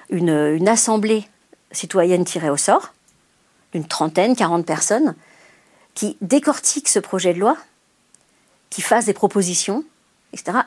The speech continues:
eux-mêmes, comme si c'était eux les élus. Euh, ouais, financièrement, mais justement, je dirais, on, on a un peu d'argent pour faire fonctionner, pour faire notre travail de député, autant le mettre là-dedans. Voilà, c'est un, c'est un, mais c'est un choix. C'est toujours, euh,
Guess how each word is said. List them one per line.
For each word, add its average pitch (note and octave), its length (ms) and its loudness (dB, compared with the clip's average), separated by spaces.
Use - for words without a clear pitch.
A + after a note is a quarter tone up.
eux-mêmes, G3 460 4
comme G#3 140 0
si C#4 140 -2
c'était - 320 -2
eux B3+ 260 4
les G3+ 320 4
élus. D#3 240 -2
Euh, - 320 -8
ouais, G3 220 2
financièrement, F3+ 540 -2
mais F3 100 -2
justement, C#4+ 460 2
je F3+ 40 -6
dirais, G3 260 0
on, G#3 200 0
on G#3 140 2
a A3+ 240 4
un G3 60 2
peu A#3 140 -6
d'argent A3+ 320 2
pour - 100 -14
faire - 220 -8
fonctionner, A#3+ 640 0
pour - 140 -8
faire B3+ 180 2
notre G3+ 160 -2
travail F#3+ 320 -2
de F3 100 -2
député, E3+ 500 0
autant G#3+ 260 2
le B3 120 2
mettre A3 260 2
là-dedans. C4+ 400 4
Voilà, C4+ 220 2
c'est - 120 0
un, G3+ 240 0
c'est - 160 0
un, A3 100 -6
mais A3 100 4
c'est C4+ 140 2
un A#3 100 4
choix. D4+ 320 2
C'est - 120 -8
toujours, G3 300 0
euh, E3 140 4